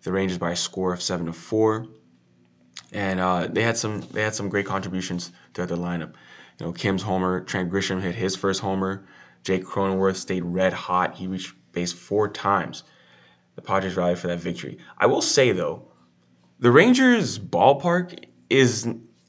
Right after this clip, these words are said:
I, I, I don't know. It, it's a new ballpark, I understand. But I noticed this during the playoffs last year.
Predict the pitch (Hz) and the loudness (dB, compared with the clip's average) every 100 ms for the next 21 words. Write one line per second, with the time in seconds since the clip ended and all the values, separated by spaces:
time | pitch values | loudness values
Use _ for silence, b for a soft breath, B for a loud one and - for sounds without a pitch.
0 | - 180 170 196 180 208 202 139 104 104 | -2 0 2 0 0 2 2 2 2 0
1 | 113 127 127 175 123 104 104 90 92 95 | 0 2 4 4 4 2 2 -2 -2 -2
2 | 90 - 92 101 123 b b b b - | -4 -4 -4 -4 -8 b b b b 0
3 | 101 - 117 147 165 143 - 120 117 113 | 2 4 6 6 6 -2 2 4 6 2
4 | - 101 98 92 92 90 - 87 - | 2 2 2 2 -2 -2 -4 -10 -12